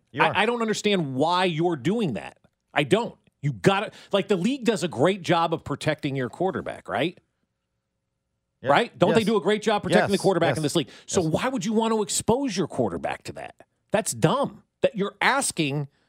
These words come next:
Speaker 2: for something to happen when you do stuff like that.
Speaker 1: As much as they protect the quarterback, you're also gonna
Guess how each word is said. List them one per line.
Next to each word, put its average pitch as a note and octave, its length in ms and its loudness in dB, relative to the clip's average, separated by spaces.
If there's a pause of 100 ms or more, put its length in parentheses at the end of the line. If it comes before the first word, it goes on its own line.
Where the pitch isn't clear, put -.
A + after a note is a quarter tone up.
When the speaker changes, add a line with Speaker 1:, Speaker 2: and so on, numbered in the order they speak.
(180)
Speaker 2:
for G3+ 140 -2
something A#3 340 0
to A3 80 2
happen A#3+ 440 0
when B2 120 -2
you A2 80 -2
do G#2 160 -2
stuff F#2+ 300 -4
like E2 220 -10
that. - 240 -16 (100)
Speaker 1:
As G2+ 120 -6
much A#2 140 -4
as G2 60 -6
they A2 80 2
protect G#2 240 -2
the - 60 -18
quarterback, G2 480 0
you're G2 160 4
also G2+ 240 0
gonna F#2 300 -2